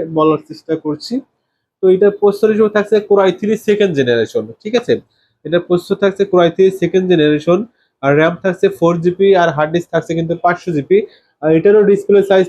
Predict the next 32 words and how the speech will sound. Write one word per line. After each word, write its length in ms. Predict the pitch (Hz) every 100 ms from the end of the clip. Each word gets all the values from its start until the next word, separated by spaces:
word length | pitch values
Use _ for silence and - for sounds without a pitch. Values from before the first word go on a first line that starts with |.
| -
পনেরো 280 | 185 180 175
পয়েন্ট 280 | 190 185
সিক্স 300 | - 170 160
ইঞ্চি 240 | 185 170 160
ডিসপ্লে, 520 | 151 143 - 160 220 - _ _ _ -
পাঁচশো 320 | 175 175 202
জিবি 200 | 202 214
হার্ড 200 | 185 185
ডিস্ক, 160 | 190 190
ফোর 180 | 175 175
জিবি 200 | 175 175
র্যাম, 200 | 175 180
ব্যাটারি 260 | 160 170 175
ব্যাকআপ 340 | 170 160 175 -
কিন্তু 200 | 175 175
পেয়ে 120 | 165
যাচ্ছেন 320 | 156 156 175 151
দেড় 220 | 147 147 -
থেকে 220 | 175 196
দুই 200 | 151 147
ঘন্টা 240 | 151 156
ব্যাটারি 260 | 139 139 143
ব্যাকআপ 300 | 135 135 -
পেয়ে 120 | 160 151
যাচ্ছেন। 380 | 151 - 240
ল্যাপটপটা 460 | 247 170 160 175 165 - - _ -
অনেক 200 | 170 180
ভালো 280 | 151 156 180
হবে। 260 | 175 180 247 - _ _ _
Core 120 | 190 185
আই 100 | 180
থ্রি 320 | 208 226